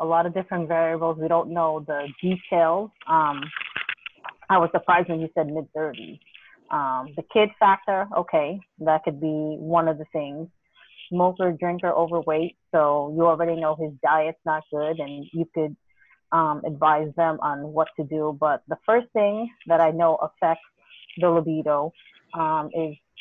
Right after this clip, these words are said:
you know, your diet, your activity level. If you're not eating right and exercising, you know, and I'm not saying go out to the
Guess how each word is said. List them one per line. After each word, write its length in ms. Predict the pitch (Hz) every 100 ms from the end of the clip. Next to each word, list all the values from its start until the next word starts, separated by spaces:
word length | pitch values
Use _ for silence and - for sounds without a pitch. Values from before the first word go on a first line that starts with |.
| - _ _ 160
you 120 | 170
know, 180 | 147 151
your 240 | 160 175
diet, 480 | 170 165 156 135 - _ _ _ 175
your 600 | 170 175 165 165 165 165
activity 460 | - - 160 165
level. 380 | 156 147 143 160
If 80 | 156 -
you're 140 | 165
not 320 | 160 156 151 _ -
eating 240 | 190 185
right 360 | 180 180 180 170
and 240 | 139 165 _ - - _ -
exercising, 1040 | 233 - 214 226 190 185 180 185 180 190 - _
you 60 | 175
know, 120 | 165
and 80 | 160
I'm 100 | 180
not 140 | 185 -
saying 280 | 196 180 170
go 180 | 175 180
out 160 | 175 175
to 60 |
the 100 | 180